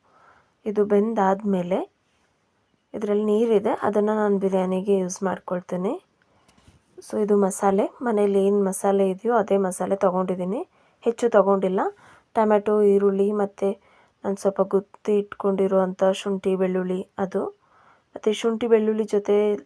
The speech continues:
ಚಕ್ಕೆ, ಲವಂಗ ಹಾಕ್ಕೊಂಡಿದ್ದೀನಿ. ಮತ್ತೆ ಎಣ್ಣೆ ಹಾಕಿ ಮೊದಲಿಗೆ ಈರುಳ್ಳಿ ಹಾಕ್ಕೊಂಡು ಒಂದೆರಡು ನಿಮಿಷ ಫ್ರೈ ಮಾಡ್ದಾಗೆ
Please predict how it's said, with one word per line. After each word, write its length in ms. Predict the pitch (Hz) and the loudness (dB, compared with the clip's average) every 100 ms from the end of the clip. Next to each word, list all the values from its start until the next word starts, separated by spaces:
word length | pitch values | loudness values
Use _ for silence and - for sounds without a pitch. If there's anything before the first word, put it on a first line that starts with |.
| _ - _ _ - | _ -20 _ _ -8
ಚಕ್ಕೆ, 360 | 214 208 220 | -8 -4 2
ಲವಂಗ 340 | 208 190 196 202 | 4 4 2 0
ಹಾಕ್ಕೊಂಡಿದ್ದೀನಿ. 800 | 196 - 190 185 185 185 302 - _ _ _ _ _ - _ _ 208 | -2 -2 -4 -2 -4 -4 -6 -10 _ _ _ _ _ -20 _ _ -10
ಮತ್ತೆ 280 | 196 202 | 2 4
ಎಣ್ಣೆ 200 | 190 190 | 4 2
ಹಾಕಿ 440 | 220 214 196 - 392 - _ _ - _ - _ - | 0 -2 -4 -4 -6 -6 _ _ -20 _ -20 _ -6
ಮೊದಲಿಗೆ 480 | 208 208 202 214 226 214 233 - _ | -4 2 0 2 -2 -2 -4 -8 _
ಈರುಳ್ಳಿ 580 | 208 208 208 214 214 226 - _ _ _ _ _ _ _ _ - - | -2 0 2 0 0 -4 -14 _ _ _ _ _ _ _ _ -20 -18
ಹಾಕ್ಕೊಂಡು 480 | - 214 208 220 233 | -14 -4 -2 0 0
ಒಂದೆರಡು 460 | 247 208 208 202 208 | -2 0 2 4 4
ನಿಮಿಷ 260 | 202 202 226 | 2 0 -2
ಫ್ರೈ 260 | 220 208 202 | 0 4 4
ಮಾಡ್ದಾಗೆ 840 | 190 185 214 190 196 - 339 415 | 4 2 0 0 0 -4 -6 -6